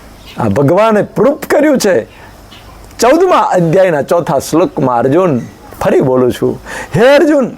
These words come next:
પ્રકૃતિથી ઉત્પન્ન થતા સત્વ, રજસ, તમસ ગુણો અવિનાશી જીવાત્માને આ શરીરમાં બાંધે છે. ચૌદમા અધ્યાયનો ચોથો,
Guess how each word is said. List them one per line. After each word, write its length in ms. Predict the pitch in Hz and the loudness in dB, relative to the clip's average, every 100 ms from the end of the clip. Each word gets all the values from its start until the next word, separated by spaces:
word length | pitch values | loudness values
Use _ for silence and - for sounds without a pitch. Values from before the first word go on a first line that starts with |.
| - - - - - - | -18 -20 -18 -16 -10 -4
પ્રકૃતિથી 640 | - - 381 285 262 185 | -2 0 -2 0 0 2
ઉત્પન્ન 440 | 185 180 - 202 175 | 0 0 -2 0 0
થતા 320 | 175 170 170 | 0 -2 -2
સત્વ, 500 | - 208 208 240 143 | -2 -4 -4 -2 0
રજસ, 420 | 123 147 180 - - | 0 0 0 -4 -4
તમસ 400 | 160 180 - - | -2 -2 -2 -4
ગુણો 420 | 107 185 240 156 - - - - - | -2 0 0 -2 -6 -18 -16 -8 -2
અવિનાશી 600 | 208 302 320 330 349 277 | 0 2 2 0 0 0
જીવાત્માને 720 | 123 196 226 - 185 185 170 | 2 0 0 -2 -2 0 0
આ 140 | 151 | 0
શરીરમાં 720 | 151 - 143 175 180 160 120 104 | -2 0 0 2 2 0 -2 -2
બાંધે 360 | 113 107 170 | -2 0 0
છે. 200 | 160 - - - - - - - - - - - - - - - | -2 -10 -16 -16 -18 -16 -18 -20 -20 -20 -20 -18 -18 -16 -8 -2
ચૌદમા 320 | 160 165 139 | -2 0 -2
અધ્યાયનો 760 | 123 127 110 117 135 147 123 101 | -2 -4 -2 0 2 2 -2 -2
ચોથો, 380 | 127 123 - | -2 -2 -4